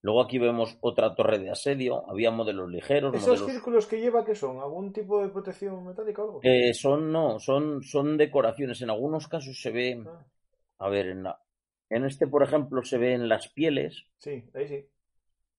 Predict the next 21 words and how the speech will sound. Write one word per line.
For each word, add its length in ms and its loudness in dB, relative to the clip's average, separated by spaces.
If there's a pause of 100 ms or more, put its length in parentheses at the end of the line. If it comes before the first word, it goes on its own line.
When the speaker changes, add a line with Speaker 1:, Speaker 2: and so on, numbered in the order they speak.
(360)
Speaker 1:
En 200 0
otros 220 -6
casos 260 0
lleva 560 0
cañizo. 680 -4 (1080)
Eh, 420 0
en 120 0
otros 240 -6
lleva 180 0
este 220 -4
tipo 340 -6
de, 320 -4
de 140 -4
decoración 680 -6
que 160 -14
creemos 380 -4
que 80 -14
podría 340 -8
ser 140 -10
decoración 520 -8
pintada. 600 -2